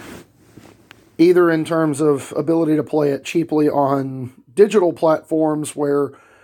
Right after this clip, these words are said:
for example, on Arena, it doesn't have a ton of rare and mythic wild cards, but the deck is really, really good,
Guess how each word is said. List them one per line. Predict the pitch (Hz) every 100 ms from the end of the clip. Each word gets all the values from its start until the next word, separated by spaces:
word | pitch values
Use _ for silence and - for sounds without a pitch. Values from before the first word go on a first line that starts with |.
| _ _ _ _ _
for | _ 160 160
example, | 135 147 143 151 143 143 139 135 -
on | 135 131
Arena, | 123 147 151 143 143
it | 143 135 127
doesn't | 160 156 156
have | 135 156 156 143
a | 135
ton | - 156 160 160
of | 147 135
rare | 151 151
and | 147
mythic | 151 147 127
wild | 139 143 143
cards, | 147 139 123
but | 127
the | 127
deck | 139 135
is | 131
really, | 127 143 139
really | 139 131
good, | - 151 165 165 156